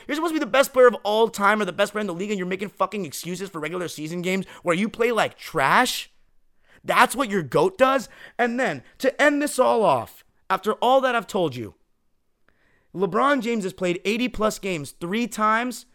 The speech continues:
Michael Jordan eleven times. The only thing LeBron has higher than Jordan are scoring, or I'm sorry, are totals, because he has played more years.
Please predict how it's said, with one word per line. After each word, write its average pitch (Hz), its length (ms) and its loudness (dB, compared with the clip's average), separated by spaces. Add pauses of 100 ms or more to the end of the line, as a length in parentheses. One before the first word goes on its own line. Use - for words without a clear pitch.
(160)
Michael 214 320 -2
Jordan 208 520 0
eleven 147 520 0
times. 110 480 -8 (240)
The 214 180 -4
only 277 340 2
thing 269 240 -2
LeBron 214 400 4
has 202 220 0
higher 202 260 2
than 240 200 -4
Jordan 202 360 -2
are 151 140 -2
scoring, 220 720 -4
or 170 220 0
I'm 180 100 -2
sorry, 147 240 -2
are 139 80 -2
totals, 165 640 0 (260)
because 185 220 -6
he 170 80 -8
has 170 120 -6
played 220 360 -4
more 208 240 -2
years. 185 440 -2